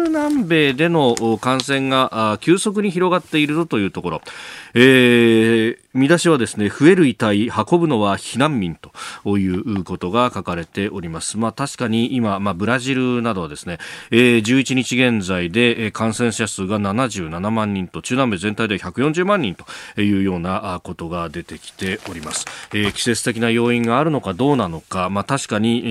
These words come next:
ー、南半球はこれから、まあ、冬に向かっていくというところですんで、まあ、その辺も含めてですね、今、えー、このコロナっていうものがどういうものなのかとというところの解明が、あ、進んでいる最中。もし季節性があるとすると、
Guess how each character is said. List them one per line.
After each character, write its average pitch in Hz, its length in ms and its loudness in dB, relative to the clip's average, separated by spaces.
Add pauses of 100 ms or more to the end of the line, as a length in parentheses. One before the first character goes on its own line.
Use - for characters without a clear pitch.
(160)
ー、 95 40 -2
南 107 260 0
半 113 180 0
球 90 160 -6
は 82 100 -6
こ 95 120 -10
れ 92 100 -4
か 95 100 -6
ら、 90 180 -2 (260)
ま 101 80 -4
あ、 - 20 -4
冬 117 300 2
に 92 260 -2
向 95 300 -4
か 95 140 -8
っ - 40 -12
て 98 360 -4
い 101 100 -6
く - 120 -10
と 82 180 -10 (360)
い 107 140 2
う 101 120 0
と 101 120 -8
こ 95 120 -6
ろ 98 80 -4
で 87 100 -6
す - 180 -8
ん 78 140 -12
で、 95 220 -4
ま 90 160 -6
あ、 82 40 -8
そ - 160 -8
の 101 120 -2
辺 110 200 0
も 110 220 2
含 147 260 -2
め 139 80 2
て - 120 -14
で 76 100 -14
す - 100 -18
ね、 90 120 -4
今、 92 280 -2 (260)
え 104 160 0
ー、 - 20 -4
こ - 140 -4
の 104 140 -2
コ - 140 -4
ロ 120 120 0
ナ 95 140 -2
っ - 40 -20
て - 140 -8
い 95 40 -2
う 92 60 -4
も 92 100 -4
の 95 80 -4
が 82 100 -6
ど 151 260 0
う 240 60 4
い 208 80 2
う 120 40 2
も 104 140 0
の 107 80 0
な 95 80 -2
の 76 80 -8
か - 120 -18
と - 140 -16 (240)
と 104 140 -2
い 101 40 2
う 92 60 -2
と 104 100 -4
こ 127 80 0
ろ 139 60 0
の 120 100 0
解 92 220 -4
明 82 240 -6
が、 95 320 -4
あ、 101 40 -6
進 - 220 -6
ん - 20 -6
で 92 100 -2
い 90 40 -2
る - 60 -10
最 107 180 -2
中。 85 200 -8
も 127 180 2
し 175 320 0
季 - 100 -8
節 139 260 -2
性 147 180 0
が 143 120 2
あ 156 60 4
る 143 80 -2
と 139 120 -4
す 143 120 -4
る 135 100 -4
と、 180 260 2